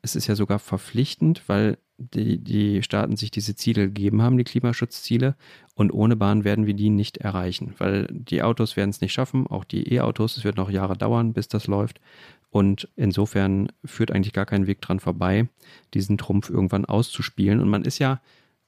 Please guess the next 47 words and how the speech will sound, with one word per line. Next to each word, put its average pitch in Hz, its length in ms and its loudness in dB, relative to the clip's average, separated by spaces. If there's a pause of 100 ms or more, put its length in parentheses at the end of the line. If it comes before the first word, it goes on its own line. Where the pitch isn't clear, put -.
eigentlich 117 320 2
auf - 140 -6
gutem 101 280 0
Wege. 131 320 4
Ich, - 180 -4
ist - 200 -4
auch 104 220 0
selten, 117 260 0
dass 107 120 0
ich 107 120 -4
Herrn 104 160 0
Scheuer 101 260 0
und 139 160 0
Herrn 92 140 0
Pofalla 95 300 -2
recht 104 200 -4
geben 113 160 0
muss. 117 280 2 (340)
Aber 101 180 2
es - 100 -2
stimmt 196 300 2
schon, 85 240 -2
ja. 147 140 0
Die 104 160 -4
Zeit 110 240 0
ist - 120 -6
jetzt 131 220 0
und - 180 -2
vor 87 120 -2
allen 101 140 2
Dingen 131 240 4 (360)
die 110 240 4
Investitionen 110 720 2
sind 98 160 0
auch - 260 -2
noch 87 160 -4
nie 101 180 4
so 92 180 0
hoch 92 180 -4
gewesen 90 480 -4 (220)
wie 101 120 -2
jetzt. - 380 -6
Also 98 180 0
das 98 160 0
ist - 140 -2
schon 110 260 2
ein, 101 380 0